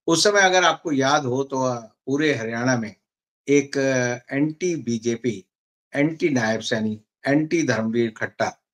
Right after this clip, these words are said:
का पूरा का पूरा एक माहौल चल रहा था और उस माहौल को पलटने के लिए ये हत्या की साजिश की गई।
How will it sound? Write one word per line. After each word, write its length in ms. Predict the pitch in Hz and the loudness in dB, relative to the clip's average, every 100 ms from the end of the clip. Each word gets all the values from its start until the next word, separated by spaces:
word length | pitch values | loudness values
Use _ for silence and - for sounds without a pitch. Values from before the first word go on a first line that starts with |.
| _ _ | _ _
का 120 | - 123 | 0 0
पूरा 380 | - 151 147 | 0 0 0
का 160 | 127 107 | 0 -6
पूरा 480 | - 123 120 110 110 123 | -6 -4 -4 -4 -8 -8
एक 340 | 107 - 113 - _ _ _ - | -10 -10 -16 -16 _ _ _ -6
माहौल 320 | 117 113 151 | 0 2 2
चल 160 | 135 110 | 0 -6
रहा 240 | 101 98 | -8 -12
था 260 | - 127 131 _ _ - - | -8 -10 -10 _ _ -20 -2
और 160 | 147 | 0
उस 180 | 165 - | 0 -4
माहौल 300 | 127 117 151 | -6 0 0
को 140 | 175 147 | -2 -6
पलटने 440 | 117 117 110 123 | -6 -6 -6 -6
के 160 | 113 113 | -4 -4
लिए 220 | 110 135 | 0 2
ये 420 | 147 113 127 131 | 2 0 0 0
हत्या 360 | 123 - 123 110 | -4 -8 -6 -6
की 160 | 117 | -6
साजिश 380 | 110 110 101 107 | -8 -8 -8 -12
की 160 | - 110 | -12 -6
गई। 160 | 123 | -4